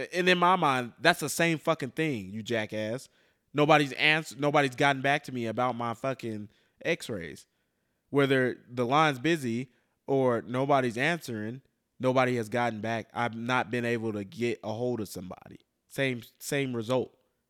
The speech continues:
which is why I'm standing here right now. And fucking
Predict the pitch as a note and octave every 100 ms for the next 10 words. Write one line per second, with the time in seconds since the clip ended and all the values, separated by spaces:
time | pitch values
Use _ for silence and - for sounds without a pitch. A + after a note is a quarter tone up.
0 | _ _ _ B2+ B2 B2 B2+ C3+ B2+ A2
1 | - C#3+ C#3 B2 A#2 A2+ A2 A2 A2 A#2
2 | E2 - _ _ _ _ B2+ A#2 C3+ B2+
3 | - A2+ G#2 G2